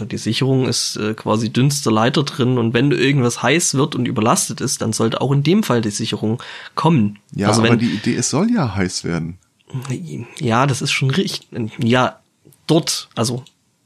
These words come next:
Speaker 1: an dem Heizelement, das ist schon klar, aber
Speaker 2: Dann
Speaker 1: nicht im Netzteil.
Speaker 2: Dann wird der theoretisch jedes Mal, wenn ich eine alte Glühbirne anmache, irgendwo eine Sicherung rausspringen.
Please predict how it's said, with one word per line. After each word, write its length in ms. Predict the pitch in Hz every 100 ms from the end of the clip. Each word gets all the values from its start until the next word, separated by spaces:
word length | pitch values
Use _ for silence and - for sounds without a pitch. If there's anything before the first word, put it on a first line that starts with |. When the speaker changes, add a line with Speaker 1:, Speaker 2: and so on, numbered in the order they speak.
| -
Speaker 1:
an 140 | 127
dem 140 | 127 131
Heizelement, 500 | 151 - 123 113 113
das 120 | -
ist 100 | 123
schon 200 | - 139
klar, 260 | 151 180 127
aber 80 | 95
Speaker 2:
Dann 100 | 120
Speaker 1:
nicht 140 | 143
im 100 | 139
Netzteil. 480 | 135 139 - - 110
Speaker 2:
Dann 160 | 101 98
wird 120 | 127
der 60 | 123
theoretisch 400 | 113 98 123 -
jedes 240 | 110 120 117
Mal, 80 |
wenn 80 | 107
ich 100 | 107
eine 120 | 107 95
alte 240 | - 113 107
Glühbirne 480 | 98 160 160 208 76
anmache, 340 | 92 98 113
irgendwo 200 | - 104
eine 80 | 101
Sicherung 300 | 127 - 98
rausspringen. 460 | 85 85 - 90